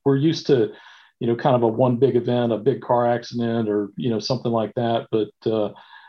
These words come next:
the, you know, the fear of, are, are we gonna be able to handle the needs of the community? Um, and actually, there were two parts of that. One, you know, if they were really sick, are we,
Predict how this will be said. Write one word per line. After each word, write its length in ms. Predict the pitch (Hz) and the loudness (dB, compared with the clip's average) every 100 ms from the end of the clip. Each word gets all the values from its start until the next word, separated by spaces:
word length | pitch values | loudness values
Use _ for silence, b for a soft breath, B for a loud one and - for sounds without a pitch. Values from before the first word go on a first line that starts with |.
| B - - | B -20 -4
the, 220 | 120 110 | 0 0
you 220 | 117 135 123 | -2 -4 -2
know, 140 | 110 | -2
the 120 | 107 | -2
fear 480 | - 151 156 147 131 | 0 2 4 4 4
of, 400 | 127 123 113 113 - - - - | 2 0 0 -6 -20 -20 -12 -2
are, 320 | 127 127 131 | 0 0 2
are 40 | |
we 140 | 135 151 | 2 2
gonna 140 | 147 | 2
be 120 | 135 | 4
able 140 | 139 127 | 4 4
to 120 | 117 | 0
handle 300 | 131 131 131 | -2 -2 -2
the 120 | 113 | -2
needs 340 | 113 123 131 117 | -2 -2 -2 -2
of 80 | |
the 100 | 110 | -2
community? 640 | 107 110 117 120 104 98 95 b b b b - | -4 -2 0 2 0 -4 -8 b b b b -2
Um, 420 | 117 113 113 - | 0 2 0 -2
and 360 | 135 120 120 - 131 | 0 0 0 -2 -2
actually, 260 | 131 131 | 0 2
there 80 | 120 | 2
were 60 | 110 | 2
two 180 | - 131 | 0 2
parts 280 | 127 127 | 2 2
of 60 | 113 | 0
that. 160 | 110 117 | 0 2
One, 320 | 135 147 131 | 2 4 2
you 100 | 127 | 0
know, 100 | 123 | -2
if 100 | 107 | 0
they 100 | 135 | 2
were 120 | 120 | 2
really 280 | 120 139 107 | 4 2 2
sick, 400 | - 147 139 135 | -2 0 0 0
are 80 | 113 | -4
we, 300 | 117 113 | -2 -4